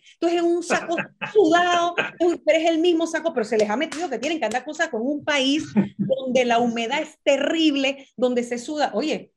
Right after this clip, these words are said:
pero si hay bonitas guayaberas, hay unas camisas de, no sé si me explico, pero todo es porque vamos copiando y copiando patrones que nos hacen pensar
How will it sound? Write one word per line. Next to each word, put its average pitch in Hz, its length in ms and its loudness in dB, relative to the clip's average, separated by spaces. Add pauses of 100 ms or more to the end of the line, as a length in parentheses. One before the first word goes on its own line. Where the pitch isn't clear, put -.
pero 208 160 -4
si 208 140 -6
hay 214 100 0
bonitas 247 480 -4
guayaberas, 220 800 0
hay 226 140 0
unas 240 220 -4
camisas 208 480 -6 (260)
de, 214 240 0
no 247 180 0
sé 381 140 2
si 392 120 0
me 240 100 2
explico, 240 500 -4 (160)
pero 247 260 2
todo 330 240 0
es 320 120 -4
porque 285 300 -6
vamos 240 320 -4
copiando 269 600 -2
y - 100 -10
copiando 247 600 -2
patrones 247 800 -4
que 233 100 -2
nos 226 200 -4
hacen 285 420 -4
pensar 214 760 0